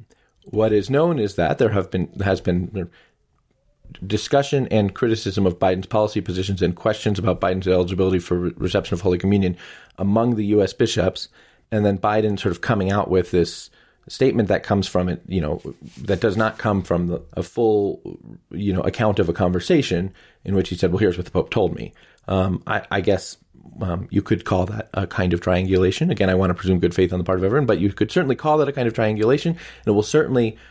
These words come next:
um, be used that way, I think, in the next few weeks. Any bishop who says, I think any bishop who says we need to take seriously, you know, um, the church's canons on worthiness to reception of Holy Communion with regard to pro-abortion politicians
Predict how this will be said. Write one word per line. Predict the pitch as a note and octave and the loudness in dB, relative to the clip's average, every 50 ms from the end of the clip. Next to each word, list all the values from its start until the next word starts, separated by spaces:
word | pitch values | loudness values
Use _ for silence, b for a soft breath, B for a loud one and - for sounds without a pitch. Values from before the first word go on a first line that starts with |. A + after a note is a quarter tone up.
| B B B - | B B B -4
um, | G#2 G#2 G2 F#2+ - - - G2+ | 0 0 0 0 -2 -4 -4 -2
be | F#2 A2+ | 0 0
used | G2+ F#2+ G2 G#2+ B2 C3 C3 B2 G#2+ | 0 0 0 2 2 2 2 0 0
that | A2 G#2+ - | 0 0 2
way, | F2 G2+ G2+ G2 | 2 2 2 2
I | - - G2+ | 0 -2 -2
think, | - - G#2 G2 - | -2 -2 -2 0 0
in | G2 F#2 | 0 2
the | F#2 | 2
next | F#2 F2+ F2+ - - | 0 0 -2 -4 -4
few | - G2 F#2 F#2 - - - | -2 -2 -2 -2 -6 -6 0
weeks. | - A2+ G#2 F#2+ F2 - - | 2 2 4 2 0 -2 -4
Any | - G#2+ G#2+ A2+ | -2 0 2 2
bishop | G#2 E2+ G2+ F#2 - G2+ F2 | 2 2 0 0 0 -2 0
who | G#2 G2 F2+ | 0 -2 0
says, | - - G2 F#2 G2 F2+ - b b b b b b b b b _ _ _ _ _ _ _ _ - | 0 2 2 2 2 -2 -4 b b b b b b b b b _ _ _ _ _ _ _ _ -4
I | - A2+ | -2 0
think | A#2 C#3 A#2 G#2 - - | 2 0 0 -2 -2 -2
any | - C#3+ G3 F#3 | 0 0 2 2
bishop | - F#2+ - - F2+ | 2 0 0 -2 -2
who | F2 F#2+ | -2 -2
says | F#2 - G2 F2 | 0 0 0 2
we | F#2 G2 | 2 2
need | F#2+ F#2+ F2+ | 2 2 0
to | F#2+ F#2 | -2 -4
take | - - F#2 F2 | -4 -4 -4 -2
seriously, | - - G2+ F#2+ F#2 F2+ - - F#2 F2+ F2+ F2+ b b b b b b b - | 0 2 4 4 4 2 0 0 0 0 -2 -4 b b b b b b b -4
you | - G#2+ G2+ | -2 0 2
know, | F2+ F2+ F2 - - - | 2 2 2 0 -2 -4
um, | - F#2+ F#2 F2+ F2 F2 E2 - - - - - - | -4 -4 -4 -4 -4 -6 -8 -10 -16 -20 -20 -20 -6
the | - - F2+ | -2 0 0
church's | E2+ E2+ - A2 F#2+ - G2+ F2 E2+ - - - - _ _ - C2+ - - - - _ _ _ _ - - - - | 0 0 0 0 0 0 0 -2 -2 -6 -16 -20 -20 _ _ -20 -20 -20 -20 -20 -20 _ _ _ _ -20 -20 -20 -12
canons | - - B2 A2 G2+ G2+ G2 G2 G2 | -6 -2 0 2 2 2 0 0 0
on | G2+ F#2+ F#2 F#2 F#2 F#2 - | 0 0 0 0 -2 -2 -2
worthiness | - G2+ G#2 G2+ F#2 G2 F#2+ F#2 - | 2 2 4 4 4 2 0 0 0
to | - | -2
reception | F2+ F2 - F#2 - - F#2 | 0 0 0 -2 -2 -2 -2
of | E2+ | 0
Holy | F#2+ F#2 F2+ | 0 0 -2
Communion | E2 - A#2+ C#3 C#3+ B2 | -2 0 0 2 2 2
with | G#2+ F#2+ - | 0 0 0
regard | G2 F#2+ F2+ F2 | 0 0 0 0
to | - | 0
pro-abortion | E2+ F#2+ F#2+ F2 F2+ F2 - G2 F2+ | 0 2 2 2 2 0 0 0 -2
politicians | F2+ F2+ F2 - G2 F#2+ F2+ B | -2 0 2 2 2 0 0 B